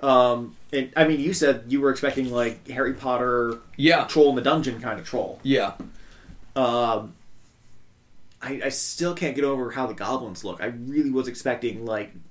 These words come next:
Speaker 1: D and D goblins.
Speaker 2: Yeah, actually, you know what the goblins made me think of? And Josh, you'll know what I'm talking about.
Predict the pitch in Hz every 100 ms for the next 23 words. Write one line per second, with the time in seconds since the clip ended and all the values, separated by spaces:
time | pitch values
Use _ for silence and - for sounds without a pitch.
0 | - _ - 139 131 113 117 110 90 110
1 | 104 92 98 92 - - 135 185 214 202
2 | 170 - 196 - 196 143 - - - 160
3 | 208 415 370 156 117 143 165 160 185 190
4 | 185 190 202 202 135 135 151 135 131 156
5 | 160 139 120 113 117 95 107 98 98 101